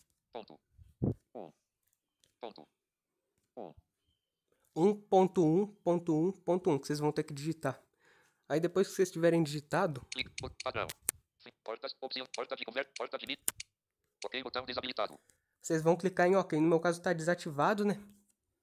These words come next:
Speaker 1: Servidor proxy. Navegar, servi-, compartilhar, usar servidor, desligar do interruptor.
Speaker 2: Aí a gente vem aqui nessa chavinha e liga ela.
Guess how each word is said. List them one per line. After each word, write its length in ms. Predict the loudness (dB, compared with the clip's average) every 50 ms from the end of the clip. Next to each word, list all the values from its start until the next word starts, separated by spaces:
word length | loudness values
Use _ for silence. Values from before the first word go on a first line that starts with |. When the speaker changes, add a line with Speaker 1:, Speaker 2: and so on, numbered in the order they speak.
| _ _ -10
Speaker 1:
Servidor 340 | -10 -8 -8 -8 -10 -10 -10
proxy. 380 | -10 -10 -8 -6 -8 -8 -10 _ _ _ -12
Navegar, 300 | -10 -8 -6 -6 -6 -6 _
servi-, 240 | -10 -10 -8 -8 -10 _ -10
compartilhar, 460 | -10 -8 -8 -8 -6 -4 -4 -4 -4 _
usar 200 | -4 -4 -4 -4
servidor, 280 | -4 -8 -8 -10 -10 -12 _ -14
desligar 220 | -12 -12 -8 -8 -8
do 80 | -8
interruptor. 420 | -8 -10 -10 -10 -12 -10 -10 -10 -10 _ _ _ _ _ _ _ _
Speaker 2:
Aí 120 | -6 -4
a 20 | -2
gente 180 | 0 -2 -2
vem 200 | 0 2 2 2
aqui 500 | 2 0 -2 -6 -6 -4 -2 -2 -4 -6 -10 _ _ _ _ _ _ _ _ _ _ _ _ _ _ _ _ _ _
nessa 200 | -10 -6 -4 -4
chavinha 540 | -2 2 4 4 4 4 4 4 6 6 6
e 160 | 6 6 4
liga 340 | 2 0 -2 0 0 0 0
ela. 240 | 0 -2 -4 -6